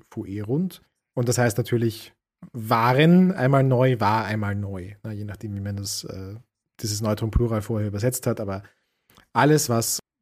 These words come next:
oder was wir jetzt für ganz, ganz alt halten, war einmal neu. Und warum habt ihr dieses einmal im Deutschen drinnen? Weil wir mit dem einmal im Deutschen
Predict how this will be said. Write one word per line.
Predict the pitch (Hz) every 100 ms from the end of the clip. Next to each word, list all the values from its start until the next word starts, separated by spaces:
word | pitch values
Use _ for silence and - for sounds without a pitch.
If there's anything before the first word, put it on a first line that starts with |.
| 147 143
oder | - 101
was | 101 110
wir |
jetzt | 107 123 -
für | 113
ganz, | 92 95
ganz | 98 98 -
alt | 160 185 -
halten, | 135 131 131 131 131 _
war | 107 107 123 123
einmal | 107 120 117 104 107 107 _
neu. | 98 95 87 85
Und | 104 95
warum | 107 123 113
habt | 107
ihr | 110
dieses | 107 104
einmal | 107 120 151 151 165 185
im | 180 143
Deutschen | 139 143 156
drinnen? | 147 151 175 147
Weil | 110
wir | 113
mit | 104
dem | 107 -
einmal | 117 151 147 127 143
im | 131
Deutschen | 120 120 - 151 156